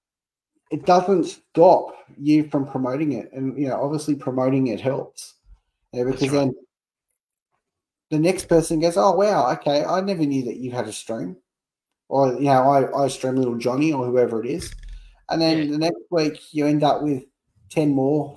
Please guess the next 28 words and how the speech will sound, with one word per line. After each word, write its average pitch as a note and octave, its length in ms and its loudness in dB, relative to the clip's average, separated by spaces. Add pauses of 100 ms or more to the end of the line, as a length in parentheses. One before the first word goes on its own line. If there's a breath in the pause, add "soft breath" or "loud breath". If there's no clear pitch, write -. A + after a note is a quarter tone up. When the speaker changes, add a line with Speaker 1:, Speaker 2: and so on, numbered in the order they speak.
Speaker 1:
followers C#3+ 460 0
because C3 340 -8
you've A#2+ 160 -12
played C3+ 200 0
another A#2+ 280 -4
team. C3 380 -8 (560)
Week D3+ 180 2
after C3+ 240 2
that, A#2+ 80 -2
you B2 60 -6
end C3 140 -2
up G#2+ 60 -6
with - 100 -14
ten C3 180 -2
more B2+ 180 -6
followers C3 420 -2
'cause - 160 -14
you A#2+ 60 -18
played A#2 160 -4
another G#2 180 -8
team. C3 340 -10 (800)
Speaker 2:
That's D#3 80 -6
Speaker 1:
Like, E3 100 0
Speaker 2:
right. - 120 -6
Speaker 1:
before A#3+ 200 -12
you E3+ 180 -4
know D#3 300 4
it, B2 120 0